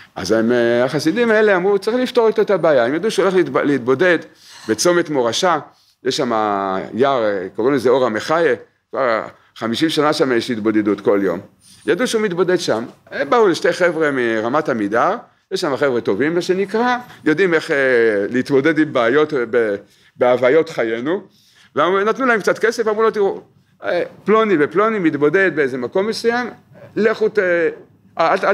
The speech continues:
אל תזיקו לו יותר מדי, אבל כמה סתירות, אה, מאוד יועילו לחינוך שלו." זה מצד דין חינוך הם רצו לעשות את זה. שלחו אותם מצד דין חינוך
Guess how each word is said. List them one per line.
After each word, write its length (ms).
אל 80
תזיקו 380
לו 80
יותר 200
מדי, 200
אבל 200
כמה 220
סתירות, 440
אה, 60
מאוד 240
יועילו 280
לחינוך 460
שלו." 220
זה 80
מצד 260
דין 160
חינוך 380
הם 120
רצו 180
לעשות 300
את 80
זה. 80
שלחו 320
אותם 300
מצד 280
דין 180
חינוך 480